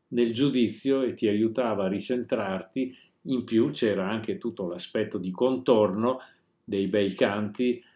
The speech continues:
eh, del-, della compagnia, di una liturgia fatta bene, eccetera, eh. Questo è un recupero di una parola, di un'espressione, eh. Quindi molte cose anche noi le possiamo, un po' le, un po' le stiamo già recuperando, ecco.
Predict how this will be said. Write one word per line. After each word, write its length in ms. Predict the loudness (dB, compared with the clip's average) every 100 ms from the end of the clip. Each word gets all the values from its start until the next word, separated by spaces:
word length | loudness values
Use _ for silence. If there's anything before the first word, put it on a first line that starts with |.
| _ -14
eh, 100 | -8
del-, 300 | -4 -4 -2
della 240 | -4 -4
compagnia, 720 | -4 -6 -4 -2 0 2 2
di 120 | 2
una 180 | 0 0
liturgia 560 | -2 -4 -6 -6 -6 -6
fatta 320 | -8 -10 -8
bene, 560 | -2 0 0 -2 -6 -8
eccetera, 600 | -12 -10 -10 -12 -18 -20 -20
eh. 140 | -18 -18 _ _ _ _ _ _ _
Questo 300 | 4 6 8
è 40 |
un 120 | 8 10
recupero 640 | 8 8 6 6 4 4
di 100 | 2
una 200 | 0 0
parola, 600 | 2 2 2 2 -2 -8 -4
di 100 | -2
un'espressione, 1000 | -2 -4 -6 -4 -2 -2 -2 -8 -14 _
eh. 200 | -12 -12 _ _ -20 _ _
Quindi 440 | 0 2 0 -2 -2
molte 320 | -2 2 2
cose 420 | 4 4 4 2
anche 240 | 0 -2 0
noi 160 | 0
le 120 | 0
possiamo, 560 | -4 -6 -4 -4 -2 -4
un 160 | -6 2
po' 180 | 6 6
le, 80 |
un 200 | 4 -2
po' 160 | 2 4
le 100 | 4
stiamo 340 | 2 0 0 -2
già 160 | -2
recuperando, 840 | -2 -6 -4 -2 0 -2 -4 -8
ecco. 300 | -12 -12 -16